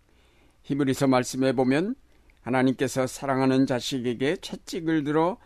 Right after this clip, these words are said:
징계하시는 까닭은 그의 거룩하심에 참여케 하고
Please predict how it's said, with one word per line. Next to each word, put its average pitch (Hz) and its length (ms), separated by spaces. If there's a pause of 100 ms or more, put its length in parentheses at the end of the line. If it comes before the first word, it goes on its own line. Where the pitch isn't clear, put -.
(460)
징계하시는 139 800
까닭은 113 640 (600)
그의 156 360
거룩하심에 170 880
참여케 151 680
하고 143 560